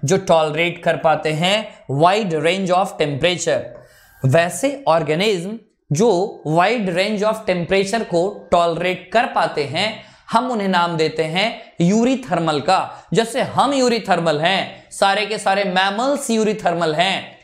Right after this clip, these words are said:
सारे के सारे बर्ड्स यूरीथर्मल हैं, लेकिन सारे रेप्टाइल्स, सारे एम्फीबियंस, सारी मछलियां ये स्टीनोथर्मल हैं, ये नैरो रेंज ऑफ टेम्परेचर को टॉलरेट कर पाती हैं।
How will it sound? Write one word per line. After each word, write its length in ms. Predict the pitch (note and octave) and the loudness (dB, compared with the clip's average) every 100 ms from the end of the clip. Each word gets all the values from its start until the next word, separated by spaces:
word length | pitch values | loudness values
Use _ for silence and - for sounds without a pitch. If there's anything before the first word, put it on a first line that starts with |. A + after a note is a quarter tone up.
| - | -8
सारे 360 | - F#3+ F#3+ G#3 | 0 0 2 -2
के 120 | G#3 | -4
सारे 280 | G3 F#3 G3+ | 0 0 0
बर्ड्स 580 | D#3 F#3 A#3+ C#4 - | 0 2 2 -2 -4
यूरीथर्मल 640 | A3 G#3 G3 - F3 E3 C#3+ | -2 0 0 -2 -2 -2 0
हैं, 460 | E3 F#3+ - - - _ _ - | 0 0 -4 -10 -20 _ _ 0
लेकिन 520 | E3+ G3+ G#3 G3+ C#3 - _ _ _ - | 2 2 0 -2 -4 -12 _ _ _ -6
सारे 380 | - F3+ F#3 | 0 2 2
रेप्टाइल्स, 600 | E3+ E3+ - F3+ F#3 D#3 B2 | 0 0 0 0 0 -2 -6
सारे 560 | - - E3+ E3 E3+ | -10 -2 0 2 -2
एम्फीबियंस, 720 | D3+ D#3 D#3 G3+ F3+ E3 D3 D3 | -2 -4 0 0 0 -2 -2 0
सारी 260 | D#3 D#3+ | 0 0
मछलियां 800 | D#3 D3+ - F#3+ E3 - - - | -4 -4 -2 -2 -2 -6 -10 -2
ये 60 | G#3+ | -2
स्टीनोथर्मल 720 | A3 G#3 G#3+ A3+ F#3 D3+ C3+ | 0 0 0 0 -2 -2 -2
हैं, 380 | B2 A#2 - - | -4 -6 -8 -2
ये 80 | A3+ | 0
नैरो 400 | A3 F#3+ G3 A3+ | 2 2 2 2
रेंज 240 | G#3 F#3+ F#3+ | 0 0 0
ऑफ 140 | F#3 | 0
टेम्परेचर 460 | F3 D#3 D#3+ D#3+ D#3 | -2 0 0 0 -2
को 100 | D#3+ | -2
टॉलरेट 680 | D3+ C3 B2 F3 G#3 - | 0 0 2 0 0 -2
कर 140 | - E3 | -2 0
पाती 420 | D3+ C3 C3 B2+ | 0 -4 -6 -12
हैं। 260 | A#2+ - | -12 -14